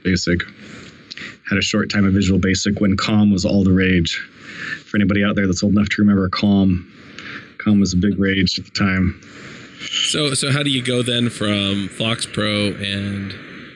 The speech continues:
Speaker 2: Microsoft technologies to JavaScript? How did you get into JavaScript?
Speaker 1: That was a very conscious effort on my part. So I was doing dot net, and I did it, uh,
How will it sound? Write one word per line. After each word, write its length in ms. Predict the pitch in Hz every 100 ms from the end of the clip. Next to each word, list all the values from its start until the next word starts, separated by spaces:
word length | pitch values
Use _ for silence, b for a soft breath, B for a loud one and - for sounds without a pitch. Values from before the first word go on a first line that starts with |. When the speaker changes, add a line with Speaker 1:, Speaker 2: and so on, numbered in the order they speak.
| -
Speaker 2:
Microsoft 580 | 117 127 139 123 117 110
technologies 640 | 113 107 104 104 104 101
to 60 | 90
JavaScript? 640 | 92 98 120 - - -
How 60 | 101
did 160 | 101 101
you 80 |
get 100 | 107
into 160 | 104 101
JavaScript? 640 | 98 98 104 - - - - B B _ -
Speaker 1:
That 100 | 214
was 80 | 254
a 80 |
very 400 | 151 113 156 156
conscious 460 | - 131 135 131 -
effort 240 | 131 127
on 80 | 117
my 160 | 113 123
part. 260 | 110 110 107
So 140 | 123
I 200 | - 131
was 120 | 147
doing 220 | 131 131 117
dot 220 | 120 113
net, 180 | 120 120
and 280 | 117 104 95
I 340 | - - -
did 120 | 156
it, 100 | 160
uh, 140 | -